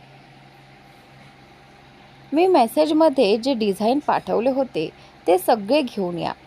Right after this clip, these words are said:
आणि हो, एक लेडी स्टाफलाही बोलवा." मॅनेजरने मान हलवली आणि निघून गेला. काही वेळात दोन महिला स्टाफ मेंबर्स कपड्यांचे हँगर घेऊन आल्या.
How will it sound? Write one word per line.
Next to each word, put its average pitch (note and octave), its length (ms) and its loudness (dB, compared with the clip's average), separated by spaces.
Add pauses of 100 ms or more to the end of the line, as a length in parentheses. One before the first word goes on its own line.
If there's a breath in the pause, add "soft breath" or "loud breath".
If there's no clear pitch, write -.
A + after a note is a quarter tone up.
(260)
आणि F#3+ 260 -2
हो, F3 220 -2 (500 loud breath)
एक - 260 0
लेडी C#4+ 400 0
स्टाफलाही G#3+ 720 -2
बोलवा." F#3 380 -4 (1800)
मॅनेजरने G3 720 -2
मान G#3 300 -2
हलवली E3+ 440 -8 (460 loud breath)
आणि D4 280 2
निघून A3+ 380 -2
गेला. D#3+ 260 -6 (280)
काही F#3 340 -8
वेळात F3+ 380 0
दोन G3 340 -4
महिला F#3+ 420 -4
स्टाफ G3 380 -4 (540 loud breath)
मेंबर्स C4+ 560 2
कपड्यांचे C4+ 640 0
हँगर B3 500 0
घेऊन A3+ 320 -4
आल्या. - 220 -6